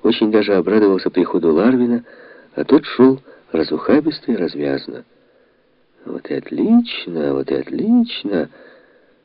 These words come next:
что пришел Ларвин», — сказал Черпанов. Я рад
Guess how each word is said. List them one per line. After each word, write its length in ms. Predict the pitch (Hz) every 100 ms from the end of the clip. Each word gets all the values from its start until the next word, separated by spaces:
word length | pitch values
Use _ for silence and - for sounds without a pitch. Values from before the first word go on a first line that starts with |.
| _ _ _ _ _
что 200 | - -
пришел 440 | 60 69 - 76 69
Ларвин», — 580 | 69 98 120 92 78 65
сказал 500 | - 69 76 71 - - _
Черпанов. 680 | - - 67 - 73 67 - - _ _ _ _ _
Я 500 | - 69 78 82 80
рад 320 | 76 104 185